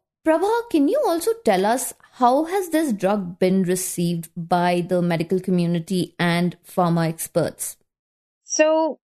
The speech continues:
Speaker 2: doctors and pharma experts, scientists, everyone is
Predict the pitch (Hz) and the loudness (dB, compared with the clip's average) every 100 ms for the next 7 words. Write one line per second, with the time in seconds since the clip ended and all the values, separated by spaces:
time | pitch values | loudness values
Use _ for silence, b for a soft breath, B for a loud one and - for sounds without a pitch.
0 | _ - 196 262 269 - 294 302 269 247 | _ -4 0 2 0 0 2 2 0 -2
1 | 226 226 226 220 247 240 247 247 240 - | 0 0 0 0 2 2 2 0 -4 -2
2 | 233 233 233 - - 220 226 233 233 233 | 0 0 -4 -12 -2 0 2 0 0 0
3 | 226 - _ - 220 247 277 277 285 277 | 0 -4 _ -2 0 2 2 2 2 0
4 | 262 233 233 233 226 220 190 | 0 0 0 0 0 0 -4